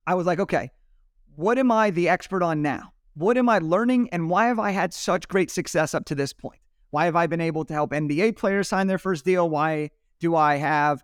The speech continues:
success with this book?" And I was like, "Networking." So that leads us to book two. It was the next logical book because it was what I had the most experience, the most knowledge about, and it's what people were asking me the most about.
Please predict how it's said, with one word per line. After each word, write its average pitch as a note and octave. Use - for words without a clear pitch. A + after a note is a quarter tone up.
success D#3+
with C3+
this A3+
book?" A3+
And F#3
I F3
was D#3+
like, D3+
"Networking." D3
So F3
that A3+
leads B3
us A3
to F#3+
book D#3+
two. -
It G3
was F#3
the F3
next F#3
logical F#3+
book F#3+
because F3
it D3+
was D3+
what D#3
I D3+
had C#3+
the C#3+
most D#3
experience, F3
the D3+
most F#3
knowledge D#3+
about, D#3
and D#3+
it's D#3
what -
people A3
were G#3
asking F3
me E3+
the D#3
most D3+
about. E3+